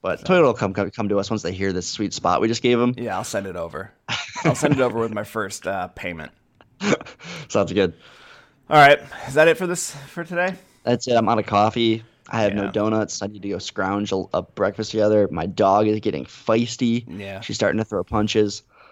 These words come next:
Speaker 1: So,
Speaker 2: Wow. Well,
Speaker 1: yeah.
Speaker 2: I mean, I, I think we can just go ahead and blame this whole episode on daylight savings.
Speaker 1: Oh, for sure. For
Speaker 2: Not our
Speaker 1: sure.
Speaker 2: fault.
Speaker 1: Um, it's, you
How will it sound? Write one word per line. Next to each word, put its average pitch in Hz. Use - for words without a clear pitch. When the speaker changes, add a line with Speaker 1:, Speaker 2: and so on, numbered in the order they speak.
Speaker 1:
So, -
Speaker 2:
Wow. 65
Well, 123
Speaker 1:
yeah. -
Speaker 2:
I -
mean, 139
I, 139
I 147
think 175
we 160
can 139
just -
go 131
ahead 113
and 110
blame 110
this 104
whole 135
episode 127
on 113
daylight 98
savings. -
Speaker 1:
Oh, 123
for 101
sure. 90
For 117
Speaker 2:
Not 104
our 90
Speaker 1:
sure. -
Speaker 2:
fault. 82
Speaker 1:
Um, -
it's, -
you 117